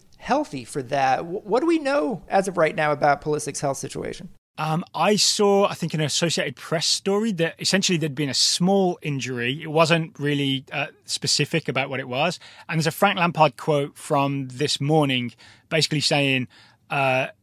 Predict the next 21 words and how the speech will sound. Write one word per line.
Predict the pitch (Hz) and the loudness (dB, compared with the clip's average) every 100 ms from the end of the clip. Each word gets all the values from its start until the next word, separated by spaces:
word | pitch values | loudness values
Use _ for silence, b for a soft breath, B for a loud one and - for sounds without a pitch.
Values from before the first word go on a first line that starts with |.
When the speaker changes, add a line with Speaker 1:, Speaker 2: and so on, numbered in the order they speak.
| _ - | _ 0
Speaker 2:
"Even | 196 202 190 | 4 6 6
with | 185 143 | 4 2
the | 170 170 | -2 0
injury | 165 151 156 | 0 0 -2
to | - | -4
Pulisic, | 135 151 139 - 139 - - | -4 -2 0 0 -4 -4 -16
I | |
feel | - 151 | -6 -4
like | 139 | -2
I've | 135 | -4
picked | - 156 | -4 -8
a | 135 | -4
really, | 131 131 131 | -4 -4 -4
really | 127 120 | -6 -6
strong | - 120 107 | -6 -8 -10
team." | - 113 101 | -8 -8 -8
So | - | -8
it's | 170 - | -6 2
definitely | 247 220 233 208 | 2 2 0 0
not | 185 170 156 | 2 4 4
a, | 139 120 | 4 0